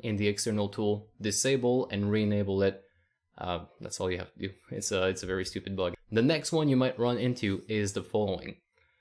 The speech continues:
Um, I can't reproduce this one here on the spot, but in the console you might have a corrupted meta file. So there's gonna be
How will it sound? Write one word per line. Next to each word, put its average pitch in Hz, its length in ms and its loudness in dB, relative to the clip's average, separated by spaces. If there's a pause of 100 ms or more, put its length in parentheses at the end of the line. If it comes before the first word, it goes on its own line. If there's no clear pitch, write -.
(160)
Um, 98 520 0
I 95 160 0
can't - 280 -2
reproduce 110 380 0
this 104 140 -2
one 101 160 0
here 104 160 2
on 98 100 2
the 85 80 -2
spot, - 380 -4 (120)
but 107 280 0
in 151 180 2
the 131 80 4
console 131 500 0
you 104 100 2
might 110 180 2
have 113 340 -6
a 104 140 -4
corrupted 104 500 -2
meta 95 300 0
file. - 400 -12 (360)
So 113 240 2
there's 113 200 4
gonna 113 140 4
be 107 520 -2